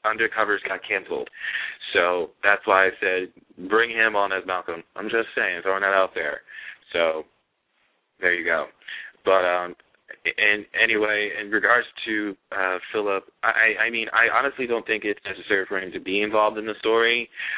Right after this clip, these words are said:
I know that, uh, I, the call dropped. Excuse me. I'm talking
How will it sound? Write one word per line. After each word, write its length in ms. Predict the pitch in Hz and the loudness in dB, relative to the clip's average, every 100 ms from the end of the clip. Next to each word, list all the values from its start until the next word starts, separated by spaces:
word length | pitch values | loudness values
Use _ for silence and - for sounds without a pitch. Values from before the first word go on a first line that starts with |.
| - - | -8 -6
I 160 | - 95 | 0 2
know 260 | 95 95 92 | 2 2 4
that, 220 | 90 90 | 4 2
uh, 240 | 87 87 85 - | 0 -2 -2 0
I, 300 | 92 - 92 - | 0 0 -4 -4
the 80 | |
call 320 | - 175 254 - | 0 2 2 0
dropped. 320 | 101 82 _ 98 | -4 -6 _ -10
Excuse 480 | 92 - - 175 | -10 -12 -10 -8
me. 200 | 117 85 - _ _ - | -6 -8 -10 _ _ -8
I'm 180 | 95 92 | -6 -6
talking 320 | 92 90 | -6 -6